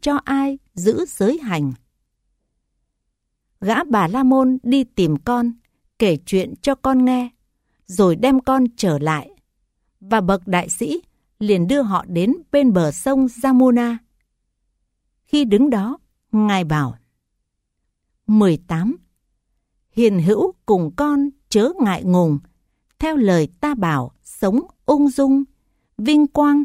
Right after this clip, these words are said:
hạnh phúc trong cung điện, lạc thú ta ban đủ mọi phần. Nói xong,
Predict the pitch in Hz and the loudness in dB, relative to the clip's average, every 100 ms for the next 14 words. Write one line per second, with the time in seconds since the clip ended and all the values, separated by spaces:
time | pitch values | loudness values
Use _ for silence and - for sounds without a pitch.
0 | - - - 180 - 320 - _ - 285 | -2 -4 -4 -6 -6 -6 -6 _ -6 -2
1 | 277 277 294 247 165 160 - _ _ _ | 0 0 0 0 0 -2 -6 _ _ _
2 | _ - 208 208 180 - 190 233 - 294 | _ -8 -4 -2 -4 -4 -2 -2 -2 -4
3 | 294 254 269 269 262 _ - 190 175 143 | -2 -2 0 -2 -2 _ -4 0 0 0
4 | - - 190 185 165 - - 160 135 - | -8 -6 -2 0 -2 -6 -4 -2 -4 -8
5 | _ _ _ _ _ _ _ _ _ _ | _ _ _ _ _ _ _ _ _ _
6 | _ _ _ _ _ _ - 196 285 - | _ _ _ _ _ _ -2 0 -2 -2
7 | 277 262 | -2 -2